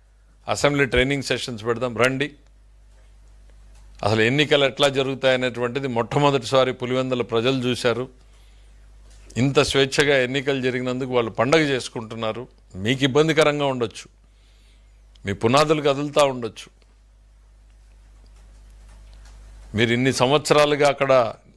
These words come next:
భయం అనేటువంటి దాన్ని ఏదైతే నిర్మించారో, ఆ భయంని ఇవాళ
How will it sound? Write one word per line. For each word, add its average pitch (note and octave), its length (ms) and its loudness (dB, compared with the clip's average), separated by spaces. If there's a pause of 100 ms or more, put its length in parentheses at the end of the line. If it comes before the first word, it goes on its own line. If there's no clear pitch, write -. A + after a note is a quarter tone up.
(340)
భయం D3+ 520 0
అనేటువంటి D3 520 -4
దాన్ని C#3 280 -2
ఏదైతే C3 340 -2
నిర్మించారో, C#3 840 0 (600)
ఆ A2+ 100 6
భయంని D#3 760 0 (800)
ఇవాళ C3+ 500 4